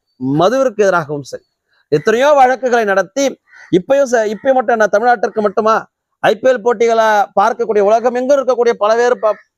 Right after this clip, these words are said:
பலதரப்பட்ட மக்கள் பார்ப்பாங்க. அந்த மக்கள் எல்லாம் இந்த புகையிலை விளம்பரத்தை பார்த்து அதன் வழியாக புகையிலை, புகையிலையை பயன்படுத்தி விடக்கூடாதுன்னு உலக மக்களுக்கே தான் இந்த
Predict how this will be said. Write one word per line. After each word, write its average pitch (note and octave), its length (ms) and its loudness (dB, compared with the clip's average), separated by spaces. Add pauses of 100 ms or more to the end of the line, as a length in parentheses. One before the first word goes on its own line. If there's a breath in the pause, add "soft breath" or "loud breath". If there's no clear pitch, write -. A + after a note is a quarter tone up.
(120)
பலதரப்பட்ட A3 480 0
மக்கள் A3+ 280 -2
பார்ப்பாங்க. E3+ 380 -2 (400)
அந்த G#3 220 -2 (100)
மக்கள் B3+ 300 0
எல்லாம் C#4 220 -2 (360)
இந்த A3 140 0 (100)
புகையிலை B3+ 320 2
விளம்பரத்தை A#3 480 -2 (160)
பார்த்து A3+ 380 0 (200)
அதன் A3 160 2
வழியாக A#3 280 -2
புகையிலை, A#3 420 0 (100)
புகையிலையை A#3 480 2
பயன்படுத்தி A#3+ 400 0
விடக்கூடாதுன்னு A3+ 680 -2 (560 loud breath)
உலக C#4 340 4
மக்களுக்கே D4 560 0
தான் A#3 140 0 (960)
இந்த E3+ 140 0